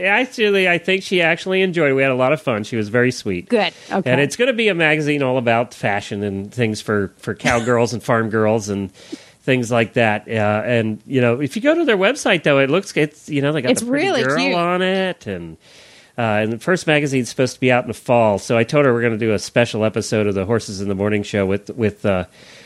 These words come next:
Speaker 1: with people who were in the first magazine. And now Jamie will have to be on.
Speaker 2: All right. I love having Jamie on.
Speaker 1: <laughs> How do you like her Superman P Js?
Speaker 2: I love them. I love them.
Speaker 1: <laughs>
Speaker 2: I
Speaker 1: If
Speaker 2: mean,
Speaker 1: you wanna know what we're talking about, just go to the Horses in the Morning,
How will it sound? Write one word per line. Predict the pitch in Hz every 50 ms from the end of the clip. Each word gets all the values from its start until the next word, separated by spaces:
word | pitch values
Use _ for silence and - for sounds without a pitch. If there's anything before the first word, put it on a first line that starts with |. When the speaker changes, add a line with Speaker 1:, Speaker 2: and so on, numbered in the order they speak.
| - - _
Speaker 1:
with | 147 143 -
people | - - 190 185 - 160
who | 135 156
were | 143 131 127
in | - 165 156 147 127
the | 120
first | - - 127 127 117 - 120
magazine. | 120 123 127 123 117 98 110 104 104 104
And | 107 101
now | 143 160 175
Jamie | 147 151 175 190 247 294 277
will | 214 151
have | 151 147 131 -
to | 139
be | 117 120 120
on. | 117 104 95 85 78 78 - _ _ _ _ -
Speaker 2:
All | 202 269 302
right. | 262 220 247 311 370 294 233 214 190 185 196
I | 240 294
love | 277 269
having | 247 214 180 185
Jamie | 175 185 196 196 185 175
on. | 175 165
Speaker 1:
<laughs> |
How | 202
do | 220
you | 233 233
like | 220 208 214 208
her | 190 160
Superman | - - 226 226 214 196 170 175 175 170 165 151
P | - 185 208 208
Js? | 160 156 123 110 104 98 - - _ _ _ -
Speaker 2:
I | 233 240
love | 233 226 254 330 392
them. | 349 254 202 170 160 175 160 - - - 196
I | 202 220
love | 208 202 220 262 285
them. | 277 233 196 180 175 160 -
Speaker 1:
<laughs> |
Speaker 2:
I | - - - - - 208
Speaker 1:
If | 208
Speaker 2:
mean, | 208 220 208
Speaker 1:
you | 202 190
wanna | 196 226 247 254
know | 220 226 226 220
what | 202 185
we're | 180
talking | - - 185 196 208 202 185
about, | 165 160 151 147
just | 143 185 165 -
go | - 180 175
to | 170
the | 151 135
Horses | 147 160 156 - 151 139
in | 147 143
the | 143 135
Morning, | 135 131 127 131 135 131